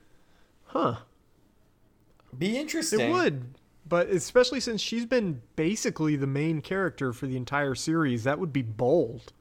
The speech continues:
Speaker 2: Yeah, uh, but I mean, it's just switching it up, so it's like, it's still technically Dolores,
Speaker 1: Mm-hmm.
Speaker 2: but it's just not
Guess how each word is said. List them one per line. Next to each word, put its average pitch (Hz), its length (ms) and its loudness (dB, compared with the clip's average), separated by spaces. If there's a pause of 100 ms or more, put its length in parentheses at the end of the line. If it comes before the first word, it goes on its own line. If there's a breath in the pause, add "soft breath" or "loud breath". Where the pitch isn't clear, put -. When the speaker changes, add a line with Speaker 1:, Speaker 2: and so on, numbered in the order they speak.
(1500 soft breath)
Speaker 2:
Yeah, 143 460 8
uh, 127 120 2
but 139 300 10
I 151 40 0
mean, 151 140 -2
it's 131 220 -6
just 156 260 0
switching 139 400 -2
it 117 120 0
up, 143 260 2
so 110 240 2
it's 98 220 0
like, 104 160 0
it's 110 160 -4
still 139 240 2
technically 110 640 0
Dolores, 113 680 6
Speaker 1:
Mm-hmm. 151 120 0
Speaker 2:
but 101 120 2
it's 95 80 -6
just - 260 -4
not 95 360 -6